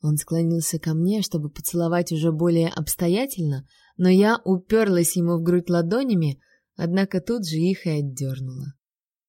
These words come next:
«Ив, кровь!» — покривилась я. «Я не стану обниматься с тобой, пока ты пахнешь порохом,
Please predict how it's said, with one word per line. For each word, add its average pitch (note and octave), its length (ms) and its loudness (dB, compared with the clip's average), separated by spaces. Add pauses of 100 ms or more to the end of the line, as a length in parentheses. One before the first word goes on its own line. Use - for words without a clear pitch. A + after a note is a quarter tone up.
(140)
«Ив, A#3 380 2
кровь!» — B3 560 2 (260)
покривилась F3+ 760 0
я. D3+ 260 -6 (400)
«Я G#3+ 120 0
не A#3 140 0
стану C#4+ 320 0
обниматься G#3+ 500 0
с - 60 -4
тобой, A#3 320 2
пока G3+ 260 -2
ты G#3 100 -4
пахнешь G3+ 480 -2
порохом, B3 540 -2